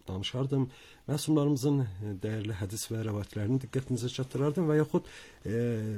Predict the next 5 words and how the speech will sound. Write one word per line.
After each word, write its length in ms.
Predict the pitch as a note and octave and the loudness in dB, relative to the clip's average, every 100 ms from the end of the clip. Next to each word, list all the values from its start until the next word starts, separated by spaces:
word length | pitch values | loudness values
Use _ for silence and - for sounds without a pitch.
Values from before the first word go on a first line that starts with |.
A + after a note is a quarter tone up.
| G#2+ A2 G#2 | -2 -2 2
intizar 380 | D3+ C#3 C3+ F3 | 4 6 4 4
predmeti 460 | C#3+ C3+ C3 C3 A#2+ | 4 2 2 0 -2
üz-, 140 | F#2+ G2 | -2 -4
üzərində 480 | G2+ A#2 A2+ A2+ G#2+ | -2 0 2 2 2
dayanardıq 520 | G2+ G#2+ G#2 G#2+ - | 2 2 0 -2 -4